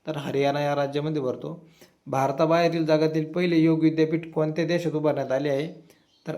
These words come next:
अमेरिका. अणुशक्ती आयोगाची स्थापना केव्हा झाली? तर एकोणीसशे अठ्ठेचाळीस साली अणुशक्ती आयोगाची स्थापना झाली. ग्रामसभांना मान्यता कोणत्या कायद्याने, कायद्यानुसार देण्यात आली आहे?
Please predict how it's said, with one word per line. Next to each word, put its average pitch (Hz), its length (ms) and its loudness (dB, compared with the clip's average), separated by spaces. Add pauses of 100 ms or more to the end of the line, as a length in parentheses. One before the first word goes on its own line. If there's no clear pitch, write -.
अमेरिका. 143 520 -4 (400)
अणुशक्ती 175 540 -4
आयोगाची 160 460 2
स्थापना 139 380 -6
केव्हा 160 320 -4
झाली? 143 280 -4
तर 156 180 -6
एकोणीसशे 156 560 -6
अठ्ठेचाळीस 156 640 -4
साली 151 200 -2
अणुशक्ती 160 580 -6
आयोगाची 143 460 -2
स्थापना 151 460 -2
झाली. 135 240 -4 (840)
ग्रामसभांना 165 760 2
मान्यता 156 480 0
कोणत्या 160 440 -4
कायद्याने, 151 600 0 (240)
कायद्यानुसार 156 600 0
देण्यात 151 320 -2
आली 151 220 0
आहे? 147 240 -2